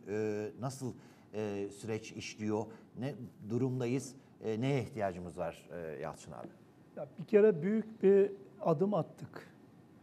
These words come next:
Speaker 2: Bu, e, en büyük hissesini alarak bu binanın çok büyük bir adım attık. Bir de oldukça ekonomik, e,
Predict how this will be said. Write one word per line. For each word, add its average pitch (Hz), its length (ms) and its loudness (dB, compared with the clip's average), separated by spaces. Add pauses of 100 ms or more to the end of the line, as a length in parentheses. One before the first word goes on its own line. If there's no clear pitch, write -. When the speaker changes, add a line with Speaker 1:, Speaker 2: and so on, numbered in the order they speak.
(520)
Speaker 2:
Bu, 165 360 2 (160)
e, - 1500 -2
en 196 200 6
büyük 160 200 0
hissesini 151 640 -2 (200)
alarak 170 520 6
bu 143 140 -2
binanın 151 540 4 (400)
çok 196 300 2
büyük 165 240 0
bir 175 60 2
adım 147 280 2
attık. - 520 -6 (680)
Bir 175 80 2
de 208 80 6
oldukça 180 800 6 (320)
ekonomik, 170 840 -2
e, 190 280 0